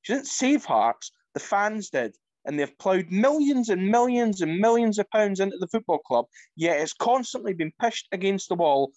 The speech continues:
by the chairwoman, who, again, I'll re-, reiterate, doesn't know anything about football, right? She, a-, as I said,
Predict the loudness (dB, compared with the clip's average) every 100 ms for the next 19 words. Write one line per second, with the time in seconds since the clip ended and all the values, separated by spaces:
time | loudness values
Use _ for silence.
0 | _ _ -2 0 0 -6 -14 -4 -2 0
1 | -2 -4 -4 -8 _ 0 2 2 -2 _
2 | -6 0 0 2 0 0 -4 -4 -2 2
3 | 2 2 0 -2 _ _ _ 0 0 2
4 | 2 2 2 0 0 -2 0 -2 -2 _
5 | _ _ _ -2 0 -4 _ _ _ -12
6 | -2 -2 0 -2 -2 -4 -4